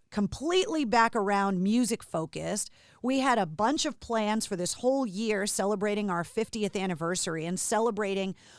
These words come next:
all the bands we had broken and the amazing music that had come out in the last fifty years.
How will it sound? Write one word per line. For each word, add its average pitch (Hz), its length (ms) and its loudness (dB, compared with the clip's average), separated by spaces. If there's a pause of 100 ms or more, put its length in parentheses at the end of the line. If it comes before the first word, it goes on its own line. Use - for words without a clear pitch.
(120)
all 262 200 10
the 233 120 2
bands 233 500 2
we 208 120 0
had 180 180 -2
broken 180 420 -2
and 170 160 -2
the 185 100 0
amazing 220 600 0
music 240 400 2
that 196 120 0
had 196 120 -2
come 190 200 -2
out 180 140 2
in 180 100 0
the 175 80 -2
last 170 340 0
fifty 185 260 -6
years. 160 480 -2